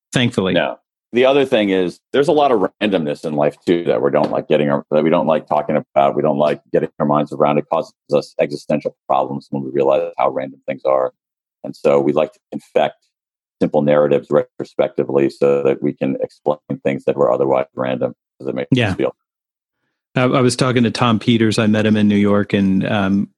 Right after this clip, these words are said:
Speaker 1: the conversation we had, I, I said, "If Bill Gates would have been born in eighteen forty-six, he wouldn't be Bill Gates." And he said, "I,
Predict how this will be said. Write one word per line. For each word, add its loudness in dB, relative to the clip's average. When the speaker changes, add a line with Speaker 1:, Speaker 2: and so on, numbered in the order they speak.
Speaker 1:
the 0
conversation 2
we 2
had, 2
I, 2
I 2
said, 0
"If -2
Bill 0
Gates 0
would 2
have -2
been 2
born 2
in 2
eighteen 2
forty-six, 0
he 2
wouldn't 2
be 2
Bill 0
Gates." -2
And 2
he 2
said, 0
"I, 0